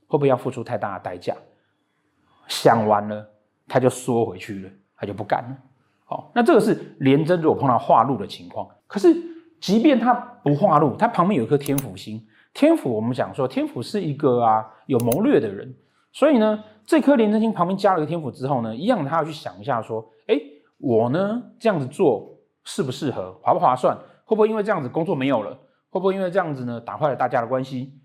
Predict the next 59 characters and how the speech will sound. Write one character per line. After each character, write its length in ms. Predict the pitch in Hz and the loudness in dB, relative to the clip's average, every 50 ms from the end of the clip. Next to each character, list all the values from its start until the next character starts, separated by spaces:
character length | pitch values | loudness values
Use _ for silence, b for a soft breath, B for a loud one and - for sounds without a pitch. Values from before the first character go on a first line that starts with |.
| _ _ _ | _ _ _
我 120 | - 120 147 | -4 0 0
会 100 | 160 143 | 0 0
把 260 | 147 - - - 95 | -2 -6 -10 -12 -12
事 120 | 104 - | -12 -10
情 100 | 131 117 | -12 -12
想 220 | 101 - 101 104 113 | -10 -10 -10 -10 -10
好。 200 | 123 131 - b b b b b b b b | -10 -14 -14 b b b b b b b b
那 100 | - 226 | 2 2
如 160 | 220 180 247 | 4 4 2
同 220 | 247 220 226 226 226 - | 2 2 0 0 -4 -4
武 160 | - 170 220 | -2 -2 -2
曲 120 | 226 - 139 | -2 -2 -4
跟 140 | 120 151 156 | -4 -4 -2
天 160 | - 185 185 | -4 -6 -6
府 100 | 143 127 | -6 -6
的 60 | 107 | -4
那 180 | 120 180 202 170 | -4 -2 -2 -2
一 60 | 147 | -4
组， 140 | 127 139 - - - _ _ _ _ _ - | -6 -8 -12 -16 -20 _ _ _ _ _ -6
哦， 180 | 113 98 90 b b b b b b b b _ | -6 -6 -6 b b b b b b b b _
他 160 | - 240 240 | 0 0 0
虽 200 | 220 220 - 262 | 0 2 4 4
然 100 | 208 175 | 4 4
重 200 | 170 - 196 185 | 4 2 2 2
视 420 | - - 190 156 131 117 - - - - _ _ - | 0 -2 -2 -2 -2 -4 -6 -12 -20 -20 _ _ -8
那 160 | - 156 151 147 | -2 0 0 2
个 960 | 123 123 113 110 110 107 110 110 110 107 104 104 104 101 101 101 101 101 98 | 2 4 2 4 2 0 -2 -4 -6 -8 -8 -8 -8 -8 -8 -8 -10 -10 -10
经 140 | 101 156 170 | -8 -6 -6
济 80 | 160 143 | -2 0
价 180 | 160 160 117 | 2 0 0
值， 240 | 104 - - 147 147 b b b b b b | 0 -4 -10 -16 -18 b b b b b b
可 160 | _ - - 143 | _ -4 -4 -2
是 220 | - - 214 135 107 | -2 0 -2 -2 -2
他 120 | - - 180 | 0 0 0
也 60 | 143 | 0
会 80 | 170 | 0
去 80 | 156 165 | -2 -4
盘 180 | 165 - 131 123 | -4 -4 -4 -4
算 160 | 139 160 147 | -4 -4 -4
说， 300 | 131 - 135 123 B B B B B | -2 -2 -2 -2 B B B B B
我 240 | - 156 127 120 117 | -4 0 0 0 0
这 160 | - - 254 | -2 -4 -4
么 240 | 202 160 147 139 135 139 | -2 0 0 0 -2 -2
重 160 | - 214 190 | -2 -2 -2
视 100 | 165 185 | -2 -4
经 160 | 151 175 180 | -8 -8 -10
济 60 | 170 156 | -6 -2
价 180 | 165 170 147 | 0 2 2
值， 80 | 127 - 104 101 - | 0 -2 -8 -12 -6
这 80 | - | -4
样 120 | 185 160 147 | -4 -4 -4
是 120 | - 170 | -6 -6
不 60 | 147 | -8
是 40 | 139 | -8
个 100 | 127 - | -8 -8
好 160 | - - 95 | -8 -8 -8
的 80 | 95 226 | -8 -10
事 140 | 214 - 165 | -10 -10 -10
情？ 240 | 143 - 160 151 | -10 -10 -12 -16